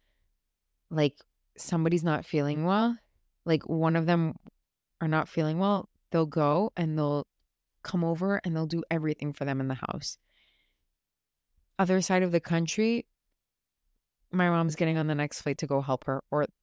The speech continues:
the other way around. Like, and it's to the point also where, like, they're not only there for each other, but they're there for each other's family. So, like, I know, like, first of all, like, I call my mom's best friend, like, tia,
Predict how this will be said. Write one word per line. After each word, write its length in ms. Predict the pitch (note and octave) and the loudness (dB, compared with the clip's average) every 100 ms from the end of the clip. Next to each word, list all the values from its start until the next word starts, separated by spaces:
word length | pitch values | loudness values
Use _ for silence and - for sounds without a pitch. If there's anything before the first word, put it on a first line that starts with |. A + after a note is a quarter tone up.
| _ | _
the 140 | E3 | -4
other 180 | C3+ D3 | -2 -2
way 140 | C#3 C3+ | 0 0
around. 500 | C3 A#2 B2+ C3+ - _ _ _ _ _ _ _ | 0 0 0 -4 -12 _ _ _ _ _ _ _
Like, 340 | D#3 D#3 D#3 - _ _ _ _ _ _ - | 2 2 2 -4 _ _ _ _ _ _ -4
and 100 | G3 | 2
it's 240 | F#3+ F3 - | 2 2 -2
to 80 | G#3 | 2
the 120 | A#3 | 2
point 300 | - F#3 E3+ | 2 -2 0
also 360 | D#3+ D#3+ - F3+ | -2 -2 0 0
where, 160 | D#3+ | 0
like, 320 | C#3+ C#3 C#3+ - _ _ _ _ _ _ _ - | 2 0 -2 -18 _ _ _ _ _ _ _ 0
they're 120 | F3 | 2
not 180 | F#3+ G#3+ | 2 2
only 160 | A3 | 2
there 220 | F3 E3 | 2 2
for 180 | D#3+ E3 | 0 -2
each 220 | D3+ - | -2 -2
other, 160 | D#3 F3+ | -2 -2
but 140 | E3 | -2
they're 120 | D#3 D3+ | -2 0
there 180 | D3 | -2
for 160 | D3 D#3 | -2 -4
each 220 | C#3+ - | -4 -4
other's 300 | C#3+ C#3+ C#3+ | -6 -4 -6
family. 480 | - C3+ C3+ A#2+ C3 | -6 -6 -6 -8 -10
So, 220 | - D#3+ | -6 -2
like, 280 | D3 C#3+ C#3+ - - | 0 0 -4 -12 -6
I 200 | D#3 E3 | -2 2
know, 360 | D#3+ D3 D3 - | 2 2 2 0
like, 180 | D#3+ D#3 | -2 -2
first 240 | - E3 | -6 -6
of 80 | - | -4
all, 60 | C#3 | -2
like, 160 | C#3 D3+ | -2 0
I 100 | D#3 | -2
call 260 | - E3 | 0 -2
my 160 | D#3 D3 | 0 -2
mom's 300 | C#3+ C#3+ - | -2 -4 -4
best 200 | D3 - | -4 -2
friend, 200 | D3 D3 | -4 -4
like, 140 | C#3 - | -6 -6
tia, 340 | C#3 C#3+ G3 | -2 0 0